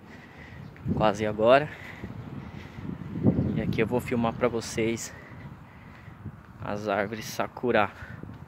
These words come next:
pra vocês verem como elas estão. Então aqui, ó, como vocês podem ver, aqui estão as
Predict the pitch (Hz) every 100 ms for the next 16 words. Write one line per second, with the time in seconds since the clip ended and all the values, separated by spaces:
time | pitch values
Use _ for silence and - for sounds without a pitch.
0 | - - - - - - - 110 104 107
1 | 117 107 110 113 110 117 113 117 117 -
2 | - 95 - - - - - - - -
3 | - - - - - - - - - -
4 | - - - - - - 120 120 117 -
5 | 160 135 135 135 135 127 143 - - 123
6 | 127 175 131 165 180 - - - - -
7 | - - - - - - - 107 - 120
8 | 120 127 123 113 - -